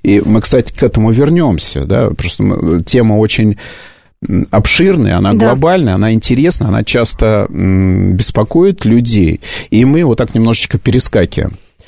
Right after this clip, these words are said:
Speaker 1: Так вот, если у вас, не дай бог, есть уратные камни, что надо делать?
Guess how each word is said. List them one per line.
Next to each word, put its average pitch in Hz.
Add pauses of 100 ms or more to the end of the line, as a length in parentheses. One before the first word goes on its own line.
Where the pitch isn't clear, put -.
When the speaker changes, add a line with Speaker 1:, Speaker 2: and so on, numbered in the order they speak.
(420)
Speaker 1:
Так 147
вот, 104 (720)
если 190
у 185
вас, 107 (180)
не 117
дай 143
бог, 90 (100)
есть 110 (160)
уратные 113
камни, 80 (200)
что -
надо 151
делать? 104